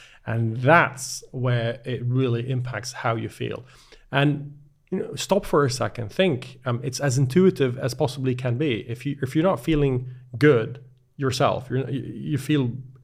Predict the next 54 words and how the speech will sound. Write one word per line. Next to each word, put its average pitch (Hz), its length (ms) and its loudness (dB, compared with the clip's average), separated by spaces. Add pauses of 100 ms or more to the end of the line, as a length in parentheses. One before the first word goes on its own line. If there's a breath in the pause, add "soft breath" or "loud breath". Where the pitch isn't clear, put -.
ill, 117 400 0 (720 soft breath)
then 147 340 0
you're 165 180 4
not 196 160 4
gonna 185 120 2
be 147 80 4
able 123 120 2
to 120 100 -6
bring 156 360 4
up 143 280 0
the 135 120 0
energy 123 640 -2 (320 soft breath)
and 120 140 0
the 117 40 2
social 127 380 2
and 117 80 0
emotional 123 260 2
intelligence 127 600 0
that 127 120 0
you 135 120 2
need 151 340 4
to 120 80 -8
do 127 160 2
well 135 240 6
in 123 100 2
a 117 60 2
brainstorming 127 600 2
session 110 360 -10
or 107 80 -6
convincing 131 520 -4
a 113 40 -8
client 131 400 -4
or 107 80 -8
selling 139 360 -2
something 120 260 -10
or 123 80 -4
whatever. 143 400 -2 (520 soft breath)
And 120 80 -2
so 123 360 2
that 165 360 2
really 135 440 2
resonates. 110 560 0
So, 131 260 -2 (340 loud breath)
but 139 240 -2
back 175 260 2
to 185 120 0
Karen's 156 380 2
point, 127 260 0
I 117 40 -2
mean, 120 120 2
if 117 140 -4
you 123 60 -2
frame 156 360 4
it 147 260 -2